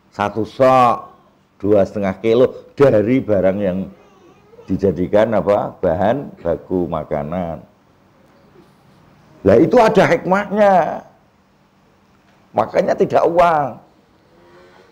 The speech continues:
Tidak dirupiahkan, tidak didolarkan, tidak. Bendanya,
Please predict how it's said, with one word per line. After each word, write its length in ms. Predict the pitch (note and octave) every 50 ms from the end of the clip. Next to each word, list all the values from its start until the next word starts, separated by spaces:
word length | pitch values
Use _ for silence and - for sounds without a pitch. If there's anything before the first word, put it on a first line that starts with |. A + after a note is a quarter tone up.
| _ _ _ _ _ _ _ _ _ _ _ -
Tidak 220 | A#2 F#2+ B2+ -
dirupiahkan, 720 | - A#2+ A#2+ A#2+ B2 - - C3+ C#3+ B2 A#2+ - C#3+ C#3+ A#2+
tidak 220 | B2 G#2 - G#2 - -
didolarkan, 640 | F2+ - E2 G2 G#2+ G#2+ G#2 G#2 A2 A2 B2 A#2 G2+
tidak. 400 | A#2 A2 - - G2 F#2+ E2 - - - _ _ _ _ _ _ _ _ _ _ _ _ _ _ - F3+
Bendanya, 800 | E3 F3+ E3 E3+ E3+ F3 F3 F3 F3 F3 D#3+ C#3 E2+ B1+ -